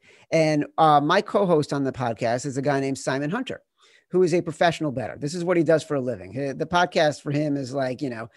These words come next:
a fun little thing, and he gets to tell stories and talk about games and sound like a genius 'cause he, you know, wins us money. So before we start recording the podcast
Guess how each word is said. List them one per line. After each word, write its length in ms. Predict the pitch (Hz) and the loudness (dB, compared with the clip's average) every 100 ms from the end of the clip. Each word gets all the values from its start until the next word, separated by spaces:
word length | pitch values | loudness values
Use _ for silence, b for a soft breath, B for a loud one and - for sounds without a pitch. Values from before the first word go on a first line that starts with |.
| b b | b b
a 80 | 156 | -2
fun 240 | - 185 | 2 2
little 200 | 175 160 | 4 2
thing, 420 | 160 165 160 156 | 4 2 2 0
and 160 | 139 139 | 0 0
he 100 | 151 | 2
gets 180 | 151 139 | 0 0
to 80 | 151 | -2
tell 180 | 151 | -2
stories 520 | 139 - 147 147 143 127 | -2 -2 0 0 -2 -4
and 240 | 131 131 | -4 -4
talk 200 | 151 139 | -4 -2
about 240 | 143 135 | -2 -2
games 400 | 143 127 131 123 | -2 -4 -4 -4
and 240 | 123 127 120 | -6 -6 -6
sound 240 | - 135 | -6 -4
like 120 | 127 | -4
a 60 | 123 | -6
genius 400 | 117 151 104 - | -2 -2 -4 -8
'cause 300 | - 123 113 | -6 -6 -6
he, 260 | 123 117 117 | -8 -8 -8
you 160 | 123 | -8
know, 100 | 117 | -6
wins 200 | 117 120 | -6 -6
us 120 | 117 | -4
money. 280 | 160 135 87 b b b b | -4 -4 -8 b b b b
So 480 | - 202 175 165 165 - _ - - _ _ | 0 4 8 6 4 -4 _ -20 -20 _ _
before 420 | 165 - - 214 247 | -4 -4 4 4 4
we 100 | 254 | 0
start 300 | - 196 175 | 0 0 -2
recording 320 | - 175 151 | -2 0 0
the 80 | - | -4
podcast 520 | 127 107 - - | -6 -8 -12 -20